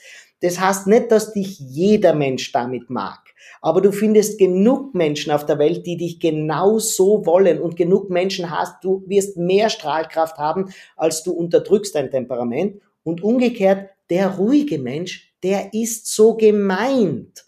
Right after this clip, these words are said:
Das heißt, es gibt wahnsinnig viele Menschen, die diese Ruhe in einem Menschen einfach wollen, diese Stabilität, dieses nicht in den Vordergrund drängen. Und wenn man jetzt davon ausgeht,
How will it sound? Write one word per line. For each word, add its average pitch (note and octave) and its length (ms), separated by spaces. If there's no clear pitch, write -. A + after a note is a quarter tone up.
Das F3 220
heißt, A#3 340
es G#3 140
gibt G#3+ 300
wahnsinnig A3+ 560
viele G#3+ 160
Menschen, G3+ 400
die G3 100
diese F#3+ 320
Ruhe G#3 360
in G3 120
einem F#3 120
Menschen G3 340
einfach F3+ 340
wollen, G#3 320
diese F3 240
Stabilität, G3 1000
dieses F#3 300
nicht G#3+ 380
in G3+ 100
den F3+ 140
Vordergrund F3+ 640
drängen. G2+ 260
Und F#3+ 280
wenn F3 220
man F#3 240
jetzt F#3+ 260
davon G#3+ 380
ausgeht, G#3 680